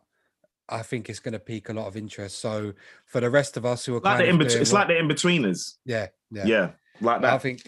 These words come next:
Speaker 1: you know, when people go, "Oh, what's this film about?" they'll go back and watch the T V show. A lot of people go, "Oh, I remember Pirate Radio." And then hopefully, um, you know, a lot of people start paying a little bit more attention to the podcast and various other projects that you've got going on and whatnot. And, uh,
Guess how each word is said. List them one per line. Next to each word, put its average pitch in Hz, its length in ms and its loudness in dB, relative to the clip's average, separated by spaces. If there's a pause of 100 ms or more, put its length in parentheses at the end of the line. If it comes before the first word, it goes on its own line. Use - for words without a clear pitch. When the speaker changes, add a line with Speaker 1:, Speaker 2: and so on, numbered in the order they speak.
Speaker 1:
you 143 60 -4
know, 127 140 0
when 127 160 0
people 156 300 0
go, 139 260 2
"Oh, 147 160 2
what's 151 200 -2
this 147 160 -8
film 151 220 0
about?" 110 360 -4
they'll 127 100 -4
go 143 160 2
back 127 220 -2
and 123 100 -6
watch 113 140 -8
the 104 80 -18
T 120 180 -6
V 110 180 -6
show. 110 360 -4 (320)
A 113 80 -6
lot 131 100 0
of 127 100 -2
people 127 200 -4
go, 170 120 2
"Oh, 240 220 6
I - 20 0
remember 220 340 2
Pirate 156 260 2
Radio." 123 360 2
And 120 140 -2
then 117 240 -6 (480)
hopefully, 185 720 4
um, 147 440 0
you 165 120 -4
know, 156 180 0
a - 20 -2
lot 147 120 -2
of 135 100 -8
people 143 260 -6
start 127 260 -6
paying 131 180 -2
a 120 40 -2
little 123 140 -2
bit 120 100 -6
more 120 140 -2
attention 117 360 -8
to 120 120 -10
the 110 60 -8
podcast 131 640 -6
and 113 180 -4
various 117 340 -4
other 113 140 -10
projects 113 440 -8
that 117 60 -14
you've 117 160 -12
got 113 140 -8
going 120 240 -4
on 117 140 -6
and 117 100 -8
whatnot. 123 300 -6
And, 131 200 -6
uh, 135 160 0